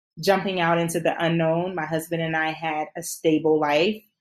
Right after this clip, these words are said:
um, and we were very comfortable. And then we had children. And as soon as we had children, we sold our <laughs> house and everything. And we did everything kind of backwards. But we wanted to be more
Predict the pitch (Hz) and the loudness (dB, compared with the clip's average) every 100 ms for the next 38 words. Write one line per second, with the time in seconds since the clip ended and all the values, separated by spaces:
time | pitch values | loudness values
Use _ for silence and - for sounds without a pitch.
0 | _ _ _ 160 156 160 156 - 165 156 | _ _ _ -4 -2 -2 -4 -4 0 0
1 | 156 156 165 160 156 147 170 156 156 160 | 0 0 2 2 2 2 2 4 2 0
2 | 165 - 160 165 185 220 - 165 160 156 | -4 -2 -2 0 0 0 -2 0 2 2
3 | 160 156 151 147 165 160 175 196 170 156 | 2 2 0 0 2 2 2 0 0 -2
4 | - - 208 208 170 185 170 165 165 190 | -2 2 4 4 4 4 4 2 2 0
5 | 214 240 233 165 160 170 175 185 170 185 | 0 -2 0 0 2 4 6 8 6 4
6 | 180 226 - - - - - 226 247 214 | 4 4 4 -2 -4 -10 0 6 6 8
7 | 240 226 226 226 185 180 175 - _ 202 | 6 6 4 4 2 2 0 -8 _ 0
8 | 240 226 214 208 190 202 180 180 190 170 | 2 6 6 6 4 0 -2 -2 -4 -4
9 | 147 175 208 170 156 151 147 - - _ | -2 -2 -2 -4 -6 -6 -10 -16 -20 _
10 | _ _ 156 180 - 170 185 165 175 185 | _ _ -6 -4 -4 -6 -6 -4 -4 -4
11 | 185 175 - 160 170 160 160 151 | -6 -6 -8 -6 -4 -4 -4 -6